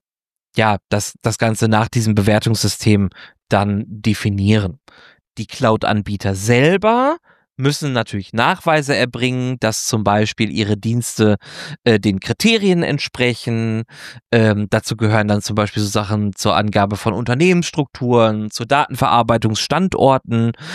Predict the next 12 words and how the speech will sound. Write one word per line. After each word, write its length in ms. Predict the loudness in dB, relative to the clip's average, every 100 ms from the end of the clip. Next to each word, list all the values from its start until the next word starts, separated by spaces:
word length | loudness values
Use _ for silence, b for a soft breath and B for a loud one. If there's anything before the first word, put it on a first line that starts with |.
| B B
zu 160 | -4 0
eingesetzten 640 | 0 -2 -2 -4 -6 -12
Technologien 1000 | -8 -6 -6 -6 -4 0 2 2 2 -2 -6 B -8 2
und, 580 | 4 4 0 -2 -2
äh, 320 | 2 4 6 2
zu 600 | 0 2 4 6 6 4
möglichen 600 | 4 2 2 -2 -2 -2
rechtlichen 640 | 0 -2 -4 -8 -4 -2 0
Einflussmöglichkeiten 1300 | 0 -2 0 0 2 2 2 -4 -4 -4 -4 -8 -6
durch, 260 | -2 -2 -4 B B B -2
äh, 220 | 2 2
Drittstaaten. 680 | 2 0 0 -2 -4 -8 -20